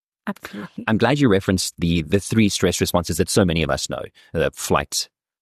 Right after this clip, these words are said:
Speaker 2: sorry, fight, flight, and freeze. I, again, I was surprised to see how you're unpacking,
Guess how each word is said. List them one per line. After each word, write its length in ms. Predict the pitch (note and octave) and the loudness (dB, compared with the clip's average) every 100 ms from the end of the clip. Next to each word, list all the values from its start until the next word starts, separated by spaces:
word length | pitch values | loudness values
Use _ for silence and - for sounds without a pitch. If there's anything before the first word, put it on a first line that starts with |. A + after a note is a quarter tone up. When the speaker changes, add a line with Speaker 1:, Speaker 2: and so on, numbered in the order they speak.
| _ | _
Speaker 2:
sorry, 240 | C3 F2+ | 0 0
fight, 500 | - - D#2 - - _ | -2 -6 -6 -4 -6 _
flight, 480 | - - C#2+ - - _ - | -8 -2 -2 -2 -8 _ -6
and 200 | D#2+ D2 | -6 -6
freeze. 540 | - F2+ C2+ - - - - - - | -2 -2 -2 -8 -10 -10 -20 -20 -6
I, 440 | F#2 G2+ G2+ G2+ - _ - | -2 2 2 2 0 _ -4
again, 400 | F2 G2 F#2+ D#2 | 2 2 4 2
I 80 | |
was 140 | E2+ - | 2 0
surprised 580 | E2 - F#2+ F#2+ - - | -2 0 2 2 -2 -6
to 80 | |
see 320 | E2+ - E2+ E2 | -6 -2 0 0
how 160 | E2 | 0
you're 200 | E2+ F2+ | 0 0
unpacking, 640 | E2+ F2 - G#2 - E2+ E2+ | 0 -2 -2 -4 -2 0 -2